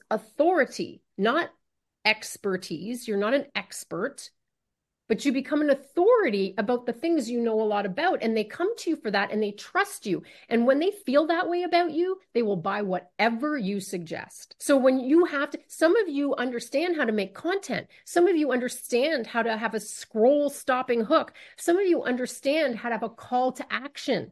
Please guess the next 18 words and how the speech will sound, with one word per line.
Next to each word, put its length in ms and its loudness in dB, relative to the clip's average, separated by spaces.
Some 200 4
of 80 4
you 140 6
are 60 2
even 240 0
answering 600 0
all 100 0
your 160 -4
comments, 840 -6
but 200 2
your 100 -6
content 600 -2
is 140 -6
so 200 2
all 360 0
over 300 0
the 60 -6
place 600 -10